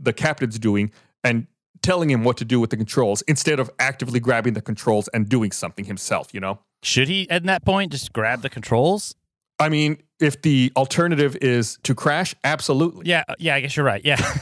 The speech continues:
Speaker 2: <laughs> Yeah.
Speaker 1: Yeah, you know, it's like you need to have a certain level of assertiveness and,
Speaker 2: Yeah.
Speaker 1: you know, wanting to, to attack the problem. You know, I think his, in his situation, he was trying to do so by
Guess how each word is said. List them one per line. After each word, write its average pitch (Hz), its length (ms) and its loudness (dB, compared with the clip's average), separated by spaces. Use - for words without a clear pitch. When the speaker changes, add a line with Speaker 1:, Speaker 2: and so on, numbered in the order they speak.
Speaker 2:
<laughs> 208 280 2
Yeah. 139 240 0
Speaker 1:
Yeah, 139 180 2
you 123 120 2
know, 123 140 4
it's 127 180 0
like 131 220 0
you 143 200 0
need 147 260 2
to 147 80 2
have 127 220 2
a 123 40 0
certain 139 320 0
level 117 360 2
of 104 420 2
assertiveness 95 800 -2
and, 101 280 -2
Speaker 2:
Yeah. 110 160 2
Speaker 1:
you 87 60 -4
know, 98 160 -4
wanting 117 400 0
to, 104 240 -2
to 123 140 2
attack 110 440 -2
the 107 80 -10
problem. 92 520 -4
You 127 80 2
know, 110 60 4
I 113 60 2
think 143 180 0
his, 175 340 0
in 139 120 2
his 156 180 4
situation, 127 480 2
he 120 100 4
was 117 100 2
trying 117 160 0
to 107 60 0
do 117 140 0
so 117 180 2
by 104 340 0